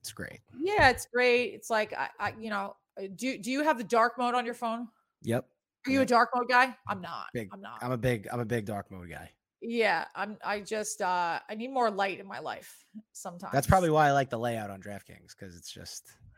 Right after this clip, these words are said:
Speaker 2: No, I, I mean, like, I, I like it in, in, uh, in, in stints, but why is this, uh, as I say that, it's so hard to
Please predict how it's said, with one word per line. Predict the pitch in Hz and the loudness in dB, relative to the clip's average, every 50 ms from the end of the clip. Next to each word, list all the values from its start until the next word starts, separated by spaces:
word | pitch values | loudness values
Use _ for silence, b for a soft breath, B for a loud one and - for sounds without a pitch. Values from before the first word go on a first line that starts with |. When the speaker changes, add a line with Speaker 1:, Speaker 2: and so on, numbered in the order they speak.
| _ _ - | _ _ 0
Speaker 2:
No, | 440 453 | 4 8
I, | 392 349 349 349 - - | 8 8 8 4 0 0
I | 320 294 302 | 0 0 2
mean, | 339 359 349 | 0 2 6
like, | 339 320 320 311 | 6 8 10 10
I, | 311 294 - | 8 8 8
I | 277 285 | 6 6
like | 285 269 269 302 381 370 320 | 8 8 8 8 8 6 2
it | 294 240 | 2 2
in, | 247 226 - | 0 -2 -4
in, | 240 240 226 226 220 220 | -4 -4 -4 -4 0 2
uh, | 220 214 208 208 202 202 196 190 190 180 - - | 4 4 6 6 6 6 4 4 2 0 -2 -6
in, | 214 220 - | -10 -12 -10
in | - 208 202 196 196 | -10 -10 -8 -4 -4
stints, | - - - 254 247 214 180 175 - - - | -2 -2 0 0 -2 -2 -4 -8 -12 -6 -2
but | 202 185 180 170 - - _ _ _ _ _ _ _ _ _ _ _ _ _ _ _ _ B B B B B B B | 0 0 0 0 -4 -8 _ _ _ _ _ _ _ _ _ _ _ _ _ _ _ _ B B B B B B B
why | 180 180 214 214 254 277 | -4 -2 0 2 2 0
is | 277 - 226 226 - | 0 -2 -4 -6 -6
this, | 233 214 - - - - - | -8 -8 -8 -10 -12 -12 -12
uh, | 208 - - | -12 -8 -6
as | - 220 208 | -6 -4 -4
I | 214 196 | -4 -4
say | 185 - 226 214 202 | -4 -2 -2 -2 -2
that, | 180 - 170 165 | -2 -4 -4 -6
it's | 170 - | -6 -8
so | - - 202 196 196 | -4 -2 0 0 0
hard | 190 202 190 180 175 175 - - _ - - - | 2 2 2 2 0 -2 -8 -16 _ -18 -12 -8
to | 208 190 185 175 175 175 175 175 165 - | -6 -6 -4 -4 -4 -6 -6 -6 -8 -10